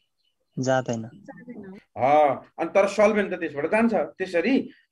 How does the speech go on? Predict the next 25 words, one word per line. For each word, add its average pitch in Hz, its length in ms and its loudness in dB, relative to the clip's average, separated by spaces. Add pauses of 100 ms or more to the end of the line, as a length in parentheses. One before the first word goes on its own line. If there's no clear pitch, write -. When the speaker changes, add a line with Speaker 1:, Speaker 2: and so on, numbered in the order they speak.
(260)
Speaker 3:
य-, 165 420 0
यसलाई 196 160 4
चाहिँ 180 260 -4
डि-, 180 340 -10
यो 147 560 -2
डिस्पर्स 196 480 -2
फेज 214 340 -2
पार्टिकललाई 220 760 4
चाहिँ 107 320 -8 (180)
रोक्ने, 190 760 0 (340)
सल्भेन्टको 214 640 4
मात्रै 196 300 0
माइग्रेसन 175 500 -2
गराउने 156 360 0
मेकानिजम 196 500 0
यही 180 200 2
नै 110 140 -4
के, 196 220 -8 (200)
यही 180 140 2
मेकानिजम। 175 480 0
यहाँनिर 185 360 0
जाली 160 240 4
राखिदियो 151 400 2
भने 143 400 -2 (360)
अथवा 180 500 2